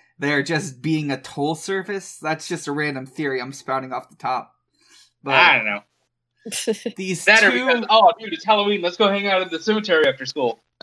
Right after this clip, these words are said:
Speaker 1: Oh, yeah. These two rude dudes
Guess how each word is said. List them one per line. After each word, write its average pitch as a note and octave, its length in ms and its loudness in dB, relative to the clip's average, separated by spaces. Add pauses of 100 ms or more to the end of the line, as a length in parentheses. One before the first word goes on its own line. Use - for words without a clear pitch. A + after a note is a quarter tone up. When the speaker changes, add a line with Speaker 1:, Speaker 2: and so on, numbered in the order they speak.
(380)
Speaker 1:
Oh, D3+ 180 -6
yeah. C3 400 -10 (800)
These F3+ 240 -8
two C#4+ 320 2
rude F#3+ 440 -2
dudes C#3+ 640 0